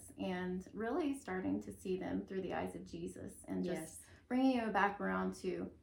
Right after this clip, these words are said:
Speaker 1: okay, you love that person, <laughs> you
Speaker 2: Right.
Speaker 1: know?
Speaker 2: Right. Yeah, I think that's exactly it, that I had to start realizing that God didn't want me to forever sever that relationship.
Speaker 1: Right.
Speaker 2: And I had a part in that relationship too, right? You know,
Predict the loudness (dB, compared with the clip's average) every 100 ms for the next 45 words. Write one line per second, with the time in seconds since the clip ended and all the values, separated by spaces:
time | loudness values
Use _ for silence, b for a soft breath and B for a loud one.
0 | -8 -2 0 0 -2 -2 -6 -10 -10 -12
1 | -14 -4 0 6 8 8 6 0 -2 -8
2 | b b b b -6 -4 -2 -6 b _
3 | 8 8 8 4 2 0 0 0 2 2
4 | 0 -2 -4 -2 0 0 -4 -10 b b
5 | b -2 4 4 4 0 -6 0 2 4
6 | 4 2 4 4 4 4 4 6 4 2
7 | 0 0 -2 -6 B B B B 4 6
8 | 6 4 6 6 6 2 2 0 0 0
9 | -2 -2 -4 -6 -2 -2 0 0 -2 -2
10 | 0 0 -2 -6 -18 _ _ -2 -2 0
11 | -2 -2 -2 -2 -2 -2 0 0 0 4
12 | 4 6 6 4 6 6 8 8 6 6
13 | 4 4 2 0 2 0 0 2 4 6
14 | 6 4 4 2 0 2 2 2